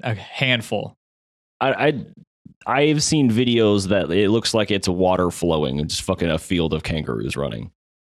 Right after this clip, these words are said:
Speaker 1: That's disgusting.
Speaker 2: It's gross.
Speaker 1: What is a, what is, like, a huge population of pig, I believe, in the South United States, where people, like, fly over in helicopters and just fucking shoot as many as they can,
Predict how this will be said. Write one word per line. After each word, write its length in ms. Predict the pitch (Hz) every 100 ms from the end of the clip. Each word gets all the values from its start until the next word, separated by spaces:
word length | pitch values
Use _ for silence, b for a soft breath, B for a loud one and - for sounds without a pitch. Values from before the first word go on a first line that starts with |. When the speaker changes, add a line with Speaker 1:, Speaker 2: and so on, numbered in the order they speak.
| _ _ _
Speaker 1:
That's 200 | - -
disgusting. 540 | 123 - - 120 - -
Speaker 2:
It's 160 | 92
gross. 540 | - 71 64 53 - - _ _ _ _ _ -
Speaker 1:
What 140 | 156
is 120 | 196
a, 220 | 185 160 143
what 160 | 160
is, 160 | 175 151
like, 260 | 147 123 - _ _ _ _ _ _ _ _ -
a 80 | 117
huge 540 | 110 - 143 143 143
population 840 | - 131 - 123 123 - 127 127
of 300 | 127 110 104 -
pig, 320 | - 135 160
I 100 | 170
believe, 440 | 170 175 180 185
in 140 | 131 123
the 80 |
South 360 | 117 - 117 135 _
United 320 | 143 127 123 113
States, 540 | - 120 143 - - _ _ _ _ _ -
where 100 | 123
people, 280 | 143 131
like, 180 | 139 131
fly 360 | - 120 117 131
over 280 | 143 139 131
in 60 |
helicopters 580 | 113 117 139 147 143 160
and 140 | 127 110
just 240 | 113 -
fucking 560 | - 139 135 113 104 107 _ _ _ _ _
shoot 480 | - - 143 151 156
as 200 | 135 113
many 240 | 123 131
as 140 | 135 123
they 120 | 127
can, 340 | - 123 139